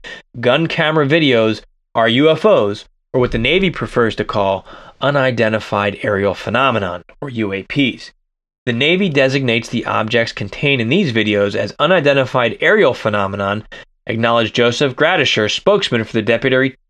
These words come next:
Deputy Chief of Naval Operations, referring to the bizarre vehicles that have brazenly operated in restricted U S military airspace.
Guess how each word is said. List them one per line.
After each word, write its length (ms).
Deputy 400
Chief 400
of 140
Naval 300
Operations, 720
referring 380
to 80
the 80
bizarre 400
vehicles 480
that 140
have 260
brazenly 800
operated 520
in 140
restricted 540
U 120
S 200
military 480
airspace. 640